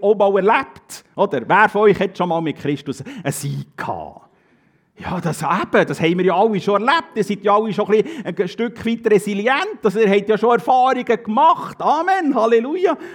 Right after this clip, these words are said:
Und wenn wir einfach, wenn wir es wieder lernen oder lernen oder dranbleiben,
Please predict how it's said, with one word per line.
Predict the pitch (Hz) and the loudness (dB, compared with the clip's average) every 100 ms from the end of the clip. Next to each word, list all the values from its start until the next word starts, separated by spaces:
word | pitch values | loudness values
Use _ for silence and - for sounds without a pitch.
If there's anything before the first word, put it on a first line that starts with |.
| - 202 | -14 0
Und | 214 | 2
wenn | 247 | 4
wir | 254 | 2
einfach, | 277 262 - - _ - | 2 0 -4 -14 _ -6
wenn | 233 | -2
wir | 240 | -2
es | - - _ | -4 -18 _
wieder | 196 247 226 | -8 0 2
lernen | 202 214 254 302 294 | 4 2 2 2 0
oder | 226 226 208 | 0 -2 0
lernen | 208 220 269 294 226 | 4 4 2 -2 -2
oder | 180 | -2
dranbleiben, | - 196 220 349 339 285 277 269 330 - 269 311 | 0 2 2 2 -2 -4 -2 -2 -4 2 2 2